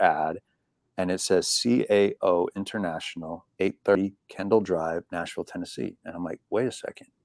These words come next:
I gotta figure this out. This, this company's in Nashville." So I call, and, um, I find the owner's name, John Osgoner, rest in peace.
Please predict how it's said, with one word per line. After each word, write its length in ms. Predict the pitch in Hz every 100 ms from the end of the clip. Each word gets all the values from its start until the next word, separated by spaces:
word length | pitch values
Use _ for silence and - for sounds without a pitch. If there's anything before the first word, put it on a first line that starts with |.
| _ _ _ _
I 80 | -
gotta 140 | 107 92
figure 260 | 92 85
this 180 | 80 -
out. 160 | 120 82
This, 160 | 78 - _
this 160 | 95 -
company's 480 | - 139 - 82
in 80 | 85
Nashville." 480 | 95 135 143 - - _ _ _ - _ _ _ _
So 200 | - -
I 160 | 101 101 - _ - -
call, 460 | 85 85 87 95 _
and, 340 | 92 87 85 87
um, 380 | 82 80 80 - _ _ _ _ _
I 80 | 90
find 260 | - 87
the 120 | 85 82
owner's 280 | 87 82
name, 240 | 87 85 82
John 240 | 90 82
Osgoner, 480 | 80 80 82 87 85
rest 260 | 80 80 80
in 80 |
peace. 320 | 78 82 87